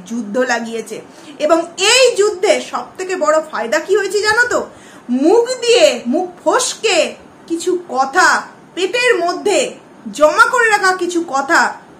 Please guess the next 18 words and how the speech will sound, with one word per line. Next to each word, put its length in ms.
উগলে 420
ফেলেছে, 340
এবং 200
যেই 260
কথাগুলো 580
ধ্রুব 400
সত্য 360
কথা। 480
কিছু 260
কিছু 220
সময় 400
আছে 260
যেই 200
সময় 340
কিছু 300
মানুষ, 480
কিছু 280
ভিউয়ার্স 440